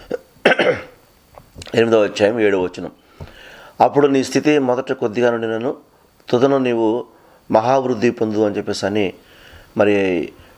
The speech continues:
యోబు గ్రంథంలో నుంచి మనకు వాక్యం రాయబడతా ఉంది. యోబు గ్రంథంలో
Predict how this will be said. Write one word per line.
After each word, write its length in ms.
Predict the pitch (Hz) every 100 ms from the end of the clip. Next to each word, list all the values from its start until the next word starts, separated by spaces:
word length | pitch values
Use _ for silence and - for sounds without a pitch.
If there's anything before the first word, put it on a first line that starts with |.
| -
యోబు 200 | 113 120
గ్రంథంలో 380 | 117 110 107 104
నుంచి 200 | 98 113
మనకు 240 | 107 104
వాక్యం 280 | 101 98 104
రాయబడతా 440 | 98 90 92 101
ఉంది. 280 | 92 92 117 - - - - - - -
యోబు 240 | 113 127
గ్రంథంలో 580 | 127 120 117 110 117